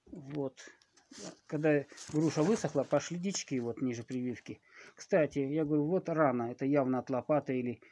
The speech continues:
э, это самой тяпки, очевидно, пололи или что делали. Это явно не мышь.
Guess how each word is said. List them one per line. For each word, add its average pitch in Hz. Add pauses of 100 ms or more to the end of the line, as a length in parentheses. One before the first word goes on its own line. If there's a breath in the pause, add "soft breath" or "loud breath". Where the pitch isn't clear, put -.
(460 loud breath)
э, 170
это 151
самой 120 (1080 loud breath)
тяпки, 208 (120)
очевидно, 165
пололи 160
или 143
что 151
делали. 139 (120)
Это 165
явно 165
не 151
мышь. 120